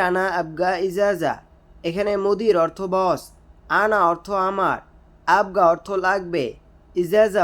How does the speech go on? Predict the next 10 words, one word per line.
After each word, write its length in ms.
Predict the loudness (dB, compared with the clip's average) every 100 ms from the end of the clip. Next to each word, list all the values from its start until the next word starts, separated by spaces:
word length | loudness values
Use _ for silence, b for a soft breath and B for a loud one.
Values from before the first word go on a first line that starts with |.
| 2
অর্থ 140 | 0 -10 -8
ছুটি। 360 | -8 -4 -4 -4 -10 _ _ _
"মুদির 360 | 0 2 4 4 4
আনা 160 | 2 0
আবগা 300 | -2 -2 0 2 0
ইজাজা", 460 | 2 2 2 2 -2 -4 -14 -20 _ -2
বস, 240 | 2 2 0 -2 0
আমার 260 | 0 -2 -4 -6
ছুটি 260 | -6 -2
লাগবে। 440 | 0 2 0 -2